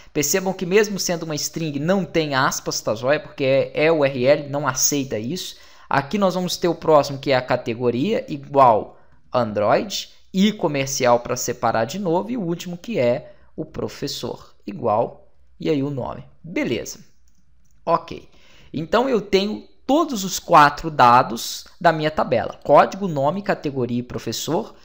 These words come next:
Tem que estar exatamente escrito da forma correta, como as variáveis que vocês estão recebendo aqui,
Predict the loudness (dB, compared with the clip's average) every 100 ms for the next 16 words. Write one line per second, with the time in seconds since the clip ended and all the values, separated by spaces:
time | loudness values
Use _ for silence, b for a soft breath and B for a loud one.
0 | b -4 -2 0 4 4 4 2 2 2
1 | 0 -2 -4 -4 -4 -2 -2 -2 -2 -4
2 | -2 -4 -2 -2 0 2 0 -2 -6 4
3 | 4 4 0 2 0 6 6 6 2 -6
4 | -6 -4 -4 -4 -4 -4 -4 -4 -4 -4
5 | -6 -6 -6 -4 -6 -6